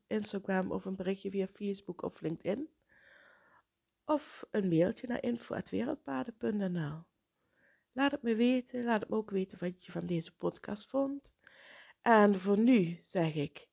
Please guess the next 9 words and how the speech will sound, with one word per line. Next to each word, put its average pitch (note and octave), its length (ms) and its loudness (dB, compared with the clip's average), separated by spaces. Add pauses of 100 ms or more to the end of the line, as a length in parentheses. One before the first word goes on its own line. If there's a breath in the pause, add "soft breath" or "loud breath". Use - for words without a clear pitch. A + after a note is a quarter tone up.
(140)
dankjewel B3+ 560 2
voor F3+ 100 -8
het F3 120 -4
luisteren. B3+ 640 -8 (680 soft breath)
Maak B3 360 8
er B3 120 0
een A3 60 0
hele C#4+ 240 6
fijne G3 380 0